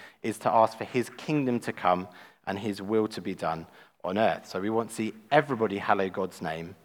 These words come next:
We want to see everybody submit to him as king. And we want to see everyone obey his will. Just could you imagine a world where this, I've, I've kind of, this is something I've been thinking this week with all of the horrific news stories, is, well, imagine a world where actually everybody did hallow God's name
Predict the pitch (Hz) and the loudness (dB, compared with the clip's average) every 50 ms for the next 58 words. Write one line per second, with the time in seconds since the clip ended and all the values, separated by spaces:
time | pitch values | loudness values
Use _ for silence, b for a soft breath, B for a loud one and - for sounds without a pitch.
0 | b b b b b _ 101 101 101 98 98 - 113 113 113 120 113 110 107 104 | b b b b b _ -4 -2 -2 -2 0 4 4 4 4 4 2 0 0 0
1 | - - 107 107 107 101 104 - - - 98 92 90 - - - - - 78 80 | -2 -2 0 0 0 -2 -4 -6 -6 -6 -4 -4 -6 -8 -10 -10 -8 -8 -8 -8
2 | 80 - b b b b b b - 95 95 95 92 92 90 - 95 92 90 92 | -10 -16 b b b b b b -4 -2 0 0 -2 -2 -4 -4 -6 -6 -4 -4
3 | 90 87 - 92 85 87 90 85 - 101 101 78 73 - - - - - _ _ | -6 -4 -2 -4 -4 -4 -6 -8 -2 -2 -2 -2 -2 -4 -10 -18 -20 -20 _ _
4 | _ _ _ _ _ _ _ _ _ _ _ _ _ B B B B B B B | _ _ _ _ _ _ _ _ _ _ _ _ _ B B B B B B B
5 | _ 113 151 - - 202 185 190 190 175 170 156 147 147 143 143 135 135 131 120 | _ -8 -6 -2 0 0 4 4 6 10 10 10 8 8 4 6 8 8 8 10
6 | 123 131 127 120 120 - - - - 120 123 117 120 127 113 - - 143 135 123 | 8 6 4 4 0 -4 -10 -8 -4 -4 -2 0 -2 -4 -4 -2 0 0 0 0
7 | 123 135 135 127 - 131 120 113 110 110 113 110 - 107 104 - 107 101 101 98 | 0 -4 -6 -2 0 0 2 2 2 2 0 0 0 -2 -2 -2 -2 -2 -2 -4
8 | - - 113 117 110 90 - - - 95 95 101 98 104 104 101 95 - - 95 | -4 -2 0 0 0 0 -2 -6 -6 -6 -6 -4 -4 -4 -2 -4 -4 -2 -4 -2
9 | - - 101 101 95 - - 69 - - 107 110 107 - - 95 78 - - 80 | -2 0 -2 -2 -2 -4 -6 -10 -8 -6 -4 -4 -4 -6 -8 -10 -10 -10 -12 -14
10 | - 101 104 104 - B B B B B B B - 131 147 156 165 170 170 160 | -10 -10 -10 -10 -10 B B B B B B B 0 0 4 6 6 4 4 4
11 | 147 147 143 143 139 123 113 101 - 123 120 127 113 - - 127 117 107 117 117 | 2 2 6 8 8 8 8 6 4 2 2 4 2 2 0 0 0 0 0 -2
12 | 113 107 113 113 113 113 110 - 165 151 147 123 117 113 110 107 107 104 - 110 | -2 -2 0 0 0 -2 -2 -4 -6 -6 -4 -4 -2 -2 -2 -2 -2 -4 -4 -4
13 | 107 101 - - - 107 104 101 90 85 87 | -4 -4 -6 -8 -6 -2 -2 0 -2 -2 -8